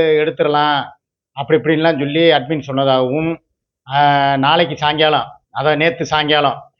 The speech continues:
நான் எப்பயும் போல லைவுக்கு வந்துருவேன் அப்படின்னு சொல்லி சுமி சொன்னதாகவும், ஆ, சுமி என்கிட்டயே சொல்லுச்சு. அப்படி இல்ல, ஒரு நாள் தான், இருபத்தி நாலு மணி நேரத்துல வந்து சேனல் ஓப்பன் ஆயிரும்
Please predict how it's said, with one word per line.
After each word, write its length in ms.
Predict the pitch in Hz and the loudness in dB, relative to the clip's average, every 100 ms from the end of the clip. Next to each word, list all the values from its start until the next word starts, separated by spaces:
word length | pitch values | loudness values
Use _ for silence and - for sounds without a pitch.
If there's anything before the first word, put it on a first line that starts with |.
| _ - | _ -4
நான் 140 | 147 | 0
எப்பயும் 280 | 156 175 165 | 2 2 2
போல 160 | 156 | 2
லைவுக்கு 360 | 143 160 156 143 | 4 2 2 -2
வந்துருவேன் 280 | 131 135 131 | -2 -2 -2
அப்படின்னு 320 | 117 123 160 | -4 -6 -6
சொல்லி 20 | |
சுமி 240 | 165 160 160 | -6 -6 -6
சொன்னதாகவும், 720 | 143 143 135 123 120 151 180 180 180 _ _ _ 139 | -4 0 0 0 -2 -4 -4 -8 -18 _ _ _ -2
ஆ, 80 | 147 151 147 143 143 | 2 4 4 2 0
சுமி 240 | 135 180 | -2 -4
என்கிட்டயே 360 | 190 175 175 185 | -2 0 2 0
சொல்லுச்சு. 320 | 165 170 170 151 _ | 2 -2 -2 -10 _
அப்படி 260 | 127 135 135 - _ | -8 -6 -6 -8 _
இல்ல, 180 | 127 147 | -6 -2
ஒரு 160 | 139 151 | 0 2
நாள் 220 | 160 151 | 0 2
தான், 220 | 147 139 113 92 _ _ - | 2 0 -2 -8 _ _ -6
இருபத்தி 260 | 143 170 | -2 0
நாலு 160 | 160 151 | 0 -2
மணி 180 | 147 151 | 0 -2
நேரத்துல 240 | 156 151 | -2 -2
வந்து 240 | 143 147 143 | -2 -2 -2
சேனல் 220 | 160 160 | 0 2
ஓப்பன் 260 | 143 147 | 0 0
ஆயிரும் 440 | 143 123 120 120 | 0 0 -2 -4